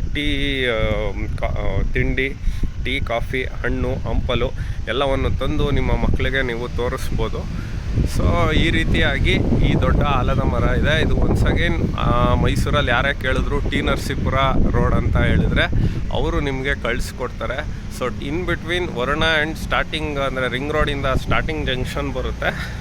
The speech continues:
So, ಅಲ್ಲಿಂದ ಇಲ್ಲಿಗೆ ಒಂದು ಆರು ಕಿಲೋಮೀಟ್ರು, ಏಳು ಕಿಲೋಮೀಟ್ರ್ ಆಗ್ಬೋದು. So, ಯಾರೆಲ್ಲ ಮಕ್ಕಳನ್ನ ಒಂದಿನ ಅಥವಾ ಅರ್ಧ ದಿನಕ್ಕೆ ಇದ್ ಮಾಡ್ಬೋದು ಅಂತ ಅಂದ್ರೆ ನೀವೆಲ್ಲವರು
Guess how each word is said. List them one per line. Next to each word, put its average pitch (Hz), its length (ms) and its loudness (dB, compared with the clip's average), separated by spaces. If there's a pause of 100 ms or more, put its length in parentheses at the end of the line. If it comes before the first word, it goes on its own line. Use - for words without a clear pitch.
(160)
So, 135 160 2
ಅಲ್ಲಿಂದ 139 320 0
ಇಲ್ಲಿಗೆ 139 300 0
ಒಂದು 139 280 0
ಆರು 120 420 0
ಕಿಲೋಮೀಟ್ರು, 131 540 -2
ಏಳು 123 300 0
ಕಿಲೋಮೀಟ್ರ್ 117 440 -2
ಆಗ್ಬೋದು. 110 400 0 (560)
So, 131 180 2
ಯಾರೆಲ್ಲ 139 420 2 (600)
ಮಕ್ಕಳನ್ನ 143 440 2 (400)
ಒಂದಿನ 143 380 0
ಅಥವಾ 156 340 2
ಅರ್ಧ 117 160 0
ದಿನಕ್ಕೆ 131 540 2
ಇದ್ 127 120 -2
ಮಾಡ್ಬೋದು 123 520 0
ಅಂತ 117 200 2
ಅಂದ್ರೆ 117 320 0
ನೀವೆಲ್ಲವರು 139 1120 0